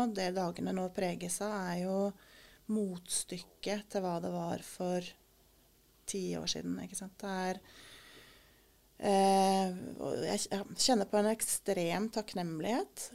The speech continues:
over, eh, enkle ting som å våkne uthvilt om morgenen. Å kjenne at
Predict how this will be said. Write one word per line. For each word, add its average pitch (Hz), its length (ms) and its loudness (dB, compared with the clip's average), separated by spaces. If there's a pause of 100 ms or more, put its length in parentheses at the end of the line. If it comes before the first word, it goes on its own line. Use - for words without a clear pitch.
(180)
over, 196 600 4 (120)
eh, 185 400 -2
enkle 190 460 -2
ting 190 220 -4
som 196 200 -4
å 190 80 -4
våkne 185 360 -8 (120)
uthvilt 240 480 -4
om 208 120 -4
morgenen. 196 240 -6 (760)
Å 214 120 -6
kjenne 180 520 2
at - 240 -10